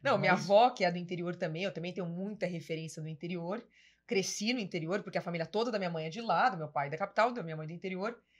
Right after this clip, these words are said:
Speaker 1: "Fala baixo que os vizinhos vão achar isso. Deixa eu ver a roupa que você vai pra ver se você tá adequada."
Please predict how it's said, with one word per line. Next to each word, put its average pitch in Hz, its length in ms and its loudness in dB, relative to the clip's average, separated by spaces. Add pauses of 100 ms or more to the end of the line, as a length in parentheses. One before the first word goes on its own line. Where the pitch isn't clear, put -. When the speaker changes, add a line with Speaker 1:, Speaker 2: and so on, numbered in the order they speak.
(260)
Speaker 1:
"Fala 202 260 -8
baixo 170 380 0
que - 60 -10
os 175 80 -8
vizinhos 175 340 -6
vão 180 100 -2
achar 170 280 -4
isso. 170 400 -10
Deixa 202 220 0
eu 269 40 2
ver 254 80 4
a 240 60 10
roupa 240 240 0
que 220 80 -14
você 240 260 -4
vai 208 180 4
pra 180 120 0
ver 175 100 -4
se 175 120 -10
você 165 260 -4
tá 170 160 6
adequada." 160 600 4